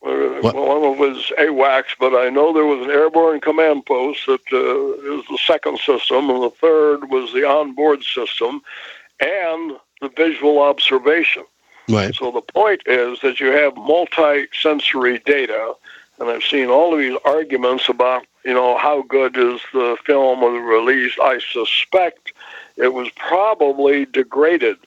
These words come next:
Speaker 1: to some degree.
Speaker 2: Yeah, that's, that was my
Speaker 1: Uh,
Speaker 2: point.
Speaker 1: I have reason to believe that before it was released, because the issue is not about U F Os. It's about guarding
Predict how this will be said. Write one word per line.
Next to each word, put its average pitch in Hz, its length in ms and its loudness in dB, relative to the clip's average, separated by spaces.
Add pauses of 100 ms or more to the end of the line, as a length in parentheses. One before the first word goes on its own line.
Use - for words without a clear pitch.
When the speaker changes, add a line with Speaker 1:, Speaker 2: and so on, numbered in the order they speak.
(140)
Speaker 1:
to - 260 -6
some 135 220 0
degree. 120 640 0
Speaker 2:
Yeah, 123 160 0
that's, 127 300 -2
that 127 180 -2
was 120 160 -2
my 113 80 0
Speaker 1:
Uh, - 160 -6
Speaker 2:
point. 98 200 -4 (160)
Speaker 1:
I 104 40 -4
have 135 180 0
reason 139 440 0
to 123 60 0
believe 131 440 2
that 127 280 0
before 131 440 2
it 117 40 0
was 120 240 -4
released, 127 440 -2
because 127 340 -2 (300)
the 135 180 -6
issue 147 840 2
is 135 220 -4
not 170 220 4
about 147 320 2
U 139 200 2
F - 140 -4
Os. 135 560 2
It's - 180 -10
about 135 380 0
guarding 139 640 2